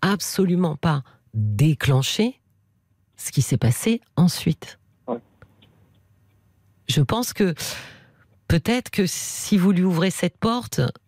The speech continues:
Speaker 1: euh, de dire, « Je considère que quoi qu'il se soit passé avant le viol, rien ne justifie le viol. » Rien.
Speaker 2: Ouais.
Speaker 1: Donc à,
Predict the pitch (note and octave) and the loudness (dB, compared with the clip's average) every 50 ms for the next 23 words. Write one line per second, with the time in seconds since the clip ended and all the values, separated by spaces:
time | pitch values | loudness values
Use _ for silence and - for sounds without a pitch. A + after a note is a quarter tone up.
0 | - - C3 C3 C#3 C#3 C3+ B2+ A#2 G#2 F2 D2 - - - - - A#2+ D3+ D#3+ | -6 -2 0 2 2 2 2 0 0 -2 -4 -6 -8 -10 -10 -8 -4 -2 0 2
1 | D#3 D3+ D3+ G3 G#3+ G3 F3 C3+ A#2+ D3+ A3 B3 A#3 - - G#3 F#3+ - - - | 2 4 4 4 2 2 0 0 0 2 2 0 0 -2 -4 -4 -4 -4 -4 -2
2 | G3+ F#3 G#3 F#3+ F3+ - - - - F3 - _ - - - - B3 C#4 C4+ C4 | 0 0 0 0 0 -4 -6 -2 0 0 0 _ -8 -10 -2 0 0 0 0 -4
3 | - - - G3 E3+ - - - D#3+ - - - F3 D#3+ - - D#3 C#3 - - | -8 -2 -2 -2 -2 0 0 -2 -2 -2 0 -2 -2 -2 0 -2 -2 -2 -2 -4
4 | - D3+ D3 C#3+ _ _ _ _ _ _ _ _ _ _ _ _ _ _ - D#3+ | -2 -2 -4 -4 _ _ _ _ _ _ _ _ _ _ _ _ _ _ -2 0
5 | F#3 F#3+ F3 D#3 D3+ G#3 G3+ F3+ E3 - _ _ _ _ - - C#3+ C3 B2+ A#2 | 2 2 2 2 2 2 2 0 -4 -8 _ _ _ _ -2 0 2 2 2 4
6 | C3+ C#3 C3+ D#3 G#3 C4 - _ _ _ _ _ _ _ _ _ _ _ _ _ | 2 2 2 2 0 -4 -8 _ _ _ _ _ _ _ _ _ _ _ _ _
7 | _ _ _ - C#3+ C#3 B2+ C3+ E3 F3 F#3+ G3 G3 A3 B3 - _ _ - F3+ | _ _ _ -2 -2 0 2 4 4 4 4 2 0 -2 -6 -8 _ _ 0 2
8 | F3+ E3+ D#3 C3+ E3 - - - D3+ D3+ - - - D#3+ F#3+ - _ _ - - | 4 4 4 2 0 -2 -2 -4 -4 -4 -4 -2 -4 -4 -4 -4 _ _ -2 2
9 | F3 E3+ D3+ A#2 A#2+ G#2+ A#2 B2+ A#2+ _ _ _ _ _ _ _ _ _ _ _ | 4 4 4 4 2 2 2 0 -4 _ _ _ _ _ _ _ _ _ _ _
10 | _ _ _ _ _ _ - - - C3+ B2+ A#2 C#3 - _ _ _ _ _ _ | _ _ _ _ _ _ -8 -4 0 2 4 2 2 0 _ _ _ _ _ _
11 | _ _ _ _ _ _ _ _ _ _ _ _ _ _ _ _ _ _ _ _ | _ _ _ _ _ _ _ _ _ _ _ _ _ _ _ _ _ _ _ _
12 | _ _ _ _ _ _ _ _ - - D#3+ D#3+ - F#3+ F3 D3+ | _ _ _ _ _ _ _ _ -2 0 2 2 2 2 0 0